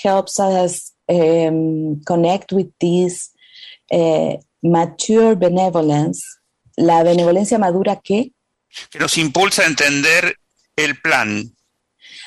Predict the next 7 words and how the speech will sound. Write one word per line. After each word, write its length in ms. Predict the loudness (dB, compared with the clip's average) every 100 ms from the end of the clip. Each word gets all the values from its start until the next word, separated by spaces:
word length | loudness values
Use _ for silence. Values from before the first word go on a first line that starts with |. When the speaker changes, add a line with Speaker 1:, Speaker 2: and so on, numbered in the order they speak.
| -10
Speaker 1:
that 280 | -2 2 2 2
allows 360 | 4 4 2
us 140 | -4 -4
to 120 | -2
understand 840 | 0 0 0 -2 -2 0 0 0
the 80 | -4
plan. 600 | -4 0 0 0 -2 -6